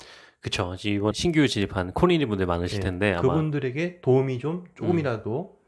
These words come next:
Speaker 1: 그쵸.
Speaker 2: 되셨으면 좋겠습니다.
Speaker 1: 음.
Speaker 2: 일단 좀 오늘은 아까 말씀드린 대로 편안하게,
Speaker 1: 예, 예.
Speaker 2: 네, 그렇게 이야기 좀 보도록 하겠습니다.
Speaker 1: 아마 지금 많은 분들이 거의 패닉 상태이실 거예요.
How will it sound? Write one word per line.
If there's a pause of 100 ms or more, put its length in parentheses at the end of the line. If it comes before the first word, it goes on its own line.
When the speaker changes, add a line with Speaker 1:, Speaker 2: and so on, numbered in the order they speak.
Speaker 1:
그쵸. (160)
Speaker 2:
되셨으면
좋겠습니다. (140)
Speaker 1:
음.
Speaker 2:
일단
좀
오늘은 (380)
아까
말씀드린
대로
편안하게, (120)
Speaker 1:
예,
예.
Speaker 2:
네,
그렇게
이야기
좀 (640)
보도록
하겠습니다. (720)
Speaker 1:
아마
지금
많은
분들이
거의
패닉
상태이실
거예요.